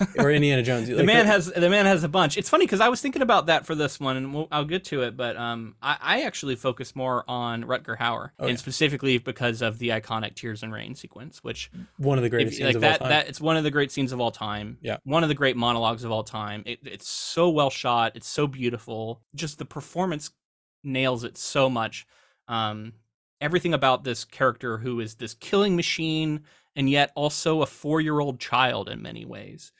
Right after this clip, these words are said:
Speaker 2: Yep.
Speaker 1: And, um, has seen these insane things 'cause it's, like, done so much in this short span. He's a candle that has burned so bright, but in this moment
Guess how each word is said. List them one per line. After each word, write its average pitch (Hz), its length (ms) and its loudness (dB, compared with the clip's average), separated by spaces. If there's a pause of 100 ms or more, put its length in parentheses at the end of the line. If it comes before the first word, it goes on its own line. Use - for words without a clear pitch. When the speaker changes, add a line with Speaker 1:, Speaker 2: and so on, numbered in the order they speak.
Speaker 2:
Yep. 117 240 -6
Speaker 1:
And, 120 360 -2 (120)
um, 117 420 -2
has - 260 -6
seen 170 440 2
these 143 260 0 (140)
insane 147 500 -2
things 135 400 0
'cause 113 160 -10
it's, 110 180 -14
like, 110 240 -2 (380)
done 139 180 2
so 143 220 0
much 135 320 2
in 117 80 -4
this 113 140 -8
short - 300 -4
span. 139 340 0
He's 123 120 -8
a 127 60 -6
candle 131 320 -2
that 123 80 -2
has 117 100 -4
burned 123 260 -4
so 120 180 -4
bright, 123 400 -4 (140)
but 120 360 -2 (320)
in 131 180 -4
this 131 200 -2
moment 135 520 0